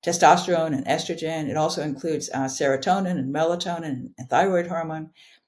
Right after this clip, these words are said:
um, and, uh, and then tryptophan. So all of these, uh, the amino acids, uh, the aromatics, those are the source of all those interesting molecules that are,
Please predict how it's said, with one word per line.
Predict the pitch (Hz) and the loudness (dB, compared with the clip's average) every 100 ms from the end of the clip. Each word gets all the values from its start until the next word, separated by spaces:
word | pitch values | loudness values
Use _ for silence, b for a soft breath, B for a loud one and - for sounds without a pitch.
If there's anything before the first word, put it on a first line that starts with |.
| _ - | _ -4
um, | 139 131 127 180 _ _ _ _ _ _ _ - | -2 0 -4 -10 _ _ _ _ _ _ _ -6
and, | 160 151 139 | -2 -2 -2
uh, | 123 131 - - - | -4 -6 -12 -12 -4
and | 160 160 | -2 0
then | 160 | -2
tryptophan. | 151 208 208 180 160 160 | -2 -4 -2 0 0 0
So | 160 | 0
all | 131 214 | 4 4
of | 214 | 2
these, | 165 156 | -2 -4
uh, | 156 151 | -6 -2
the | 151 | 0
amino | 151 180 | 2 2
acids, | 165 143 139 135 - | 0 0 -2 -10 -8
uh, | 139 127 113 _ | -8 -8 -10 _
the | - | -4
aromatics, | 156 160 151 139 - - - 160 | 0 2 2 2 -2 -6 -6 2
those | 170 165 | 2 2
are | |
the | 143 | -4
source | 143 151 156 | -2 0 0
of | 147 | 0
all | 139 143 | 0 0
those | - 139 - - 165 | -2 -6 -12 -12 -10
interesting | 156 160 151 139 | -6 -6 -6 -4
molecules | 143 147 151 143 139 | -4 -4 -4 -6 -4
that | 135 | -6
are, | 139 | -8